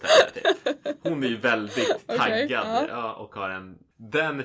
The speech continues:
Speaker 1: typen av känsla lyckas den här kollegan förmedla i det här telefonsamtalet, och det är ju sjukt.
Speaker 2: Ja, det är sjukt.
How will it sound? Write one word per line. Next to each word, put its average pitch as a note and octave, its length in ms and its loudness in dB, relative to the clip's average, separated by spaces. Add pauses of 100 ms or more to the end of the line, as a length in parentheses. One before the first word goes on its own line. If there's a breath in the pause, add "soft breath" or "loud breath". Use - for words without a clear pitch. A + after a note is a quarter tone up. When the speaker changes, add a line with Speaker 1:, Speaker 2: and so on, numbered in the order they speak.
Speaker 1:
typen D3+ 440 -6
av G2+ 100 -6
känsla G#2 680 -8
lyckas A2+ 500 -8
den F2 100 -16
här F2 120 -12
kollegan G#2 640 -6
förmedla F#2+ 540 -8
i D2+ 40 -6
det E2 60 -6
här D#2+ 60 -10
telefonsamtalet, G2+ 760 -10
och F2+ 80 -12
det A#2 60 -6
är A#2 120 -4
ju - 60 -18
sjukt. - 560 -10 (320)
Speaker 2:
Ja, C#4+ 100 6
det E4+ 140 6
är C#4+ 80 4
sjukt. G3+ 380 4